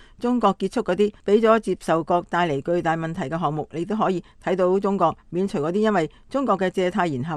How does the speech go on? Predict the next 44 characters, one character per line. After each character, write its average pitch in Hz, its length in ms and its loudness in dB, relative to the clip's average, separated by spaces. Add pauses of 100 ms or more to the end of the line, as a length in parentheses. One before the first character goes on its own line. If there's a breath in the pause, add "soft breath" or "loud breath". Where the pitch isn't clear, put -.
(180)
入 151 160 -2 (340 loud breath)
巨 170 80 0
大 160 180 0
財 143 300 -4
政 175 180 -4
危 131 180 -6
機 196 220 0
嘅 180 120 -4
國 156 240 -2
家 190 160 0
嘅 160 100 -4
債 143 180 -4
務， 139 180 -4 (200 soft breath)
或 147 140 -4
者 170 100 0
中 190 140 -2
國 160 180 0
將 190 240 -2
自 147 140 -10
己 170 160 -4
對 165 160 -2
某 147 220 -2
個 160 120 -6
項 143 160 0
目 135 120 -6
嘅 156 180 -6
擁 147 260 -4
有 151 200 -2
權 139 220 -8
降 175 220 -2
低 196 140 -2
到 160 200 -4
百 156 180 -4
分 139 240 -8
之 190 280 -2
五 151 140 -8
十 147 160 -8 (100)
之 180 140 -4
下， 135 240 -2 (280 loud breath)
引 180 160 0
進 170 220 -4
其 139 240 -10
他 190 220 0 (200 loud breath)
國 160 160 -2